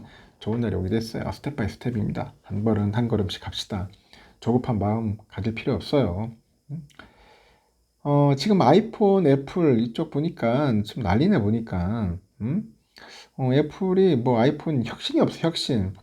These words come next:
나는 스티브 잡스가 이게 죽은 이후로는 혁신은 사라졌다고 생각합니다. 음? 애플한테는 혁신이 없다.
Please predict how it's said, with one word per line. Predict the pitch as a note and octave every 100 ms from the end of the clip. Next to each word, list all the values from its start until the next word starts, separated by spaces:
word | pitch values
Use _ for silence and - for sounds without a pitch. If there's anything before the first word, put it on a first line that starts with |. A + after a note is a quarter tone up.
| _ -
나는 | A2+ D#3 F#3+
스티브 | F#3 - B3 B3
잡스가 | A#3 F#3 - D3+ D#3 E3+ G#2
이게 | A2+ B2
죽은 | - D3 F#3 F3
이후로는 | B2 A#2+ E3+ D#3+ F#2+ - - _
혁신은 | - A3 A3+ A3+ F#3+
사라졌다고 | D#3 G#3 G3+ C#3
생각합니다. | - A#2+ F#2 E2+ D#2+ F#2+ _ _ _ -
음? | E3 - _ _ _
애플한테는 | G#2+ A2 - B2+ G#2 C3+
혁신이 | G3+ - G3
없다. | A2 - F2+ E2 F2+ F#2